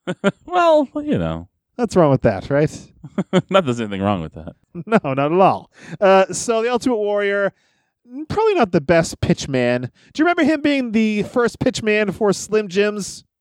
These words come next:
Speaker 1: I do not.
Speaker 2: You don't?
Speaker 1: Nope.
Speaker 2: I mean, it became Macho Man's gig. That was his thing.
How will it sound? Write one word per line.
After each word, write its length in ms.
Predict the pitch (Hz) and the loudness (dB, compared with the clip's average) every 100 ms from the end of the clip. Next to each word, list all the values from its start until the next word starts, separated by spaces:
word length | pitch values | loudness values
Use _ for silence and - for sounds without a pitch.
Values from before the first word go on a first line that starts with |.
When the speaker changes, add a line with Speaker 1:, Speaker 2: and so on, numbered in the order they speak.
| _ _ _ | _ _ _
Speaker 1:
I 140 | 92 95 | -18 -8
do 200 | 90 101 | 0 2
not. 380 | 90 73 - - _ | 2 0 -8 -18 _
Speaker 2:
You 100 | 175 | 4
don't? 460 | 202 285 330 - | 6 6 4 -2
Speaker 1:
Nope. 180 | 214 175 - - | -10 -10 -12 -4
Speaker 2:
I 80 | 202 | 0
mean, 120 | 196 | 2
it 80 | 180 | 2
became 640 | 180 - 285 240 180 165 175 | 0 0 2 2 0 -2 -4
Macho 380 | 170 185 - 175 | 0 0 2 2
Man's 280 | 165 147 120 | 2 2 0
gig. 440 | 185 170 131 123 | 0 2 2 0
That 100 | 143 | 0
was 140 | 139 | 2
his 180 | 165 147 | 0 -2
thing. 420 | - 190 151 127 | 0 0 0 -2